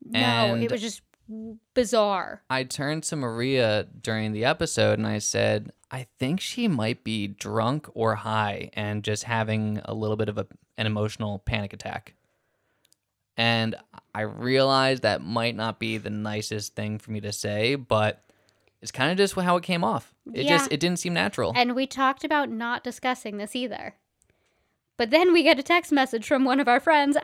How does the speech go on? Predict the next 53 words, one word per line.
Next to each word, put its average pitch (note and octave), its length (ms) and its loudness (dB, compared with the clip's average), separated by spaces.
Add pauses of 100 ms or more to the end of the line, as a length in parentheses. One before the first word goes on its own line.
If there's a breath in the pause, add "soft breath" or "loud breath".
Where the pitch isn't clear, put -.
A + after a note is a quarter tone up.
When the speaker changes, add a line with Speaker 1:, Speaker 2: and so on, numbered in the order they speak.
Speaker 1:
asking D4+ 420 0
us A#3 300 -2
if A#3+ 200 2
we G#3+ 300 -6
thought G#3 360 0
she G3+ 200 -10
was G#3 320 -6 (260)
drunk G#3+ 360 -4
or B3 160 4
high B3 400 0
during G3+ 300 -4
their A#3+ 120 -4
one-on-one B3+ 540 -2
date. - 320 -8 (560 soft breath)
So B3 120 -6
that D4+ 220 6
made E4 140 4
us F4 120 2
realize D4 460 6
we B3+ 160 0
were A#3 140 2
not A#3 340 2
the C4 140 2
only B3+ 180 0
ones A#3 240 -2
who A3 120 -2
had G#3+ 180 2
that G#3+ 180 -2
thought. - 220 -2 (100)
Speaker 2:
Yeah, A#2+ 160 0
we C3+ 160 2
literally F3 440 8
Speaker 1:
<laughs> - 20 4
Speaker 2:
were C3+ 180 4
not B2+ 260 4
gonna A#2 160 -2
talk A2 280 2
about G2+ 240 -6
this - 280 -6
until A#2+ 320 2
we B2 80 2
ended A#2 140 -2
up A2 100 -2
getting A2 220 -2
this G#2 160 -6
message G2 380 -8
from - 160 -10
a E2 40 -8
friend - 280 -6
of - 60 -12
us - 200 -8
asking - 480 -10 (720)
Speaker 1:
Yeah. G#3 240 -12